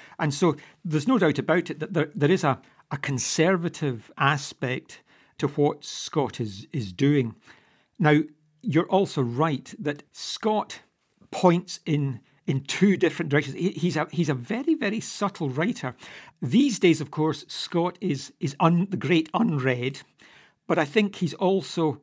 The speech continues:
when people do read him, he's the great misread, because, um, he's so artful in pointing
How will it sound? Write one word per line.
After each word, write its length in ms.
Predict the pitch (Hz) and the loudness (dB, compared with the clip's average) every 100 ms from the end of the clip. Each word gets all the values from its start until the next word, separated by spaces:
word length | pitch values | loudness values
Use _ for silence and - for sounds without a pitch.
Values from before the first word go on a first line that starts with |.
| - | -2
when 140 | 139 | -2
people 240 | 196 190 | -2 -2
do 280 | 120 180 233 | 2 4 4
read 180 | 170 135 | 2 0
him, 160 | 151 - | -2 -2
he's 160 | 165 - | -4 -2
the 80 | |
great 280 | 147 185 185 | 2 2 2
misread, 720 | 151 208 226 - 143 123 113 - _ - - - _ - | 2 2 2 -2 0 2 0 -4 _ -20 -20 -20 _ -6
because, 580 | - - 180 180 143 - _ _ | -4 0 2 2 -2 -12 _ _
um, 240 | 170 160 170 | -2 -2 -4
he's 240 | - 190 | -6 -6
so 380 | - - 220 - | -4 0 0 0
artful 720 | - 175 214 - - - 131 123 _ _ _ - | 2 2 2 -2 -8 -6 -6 -8 _ _ _ 0
in 260 | 156 143 - | 0 0 -6
pointing 920 | - - 202 214 208 - 160 151 143 | -8 0 0 0 -2 -2 -4 -4 -8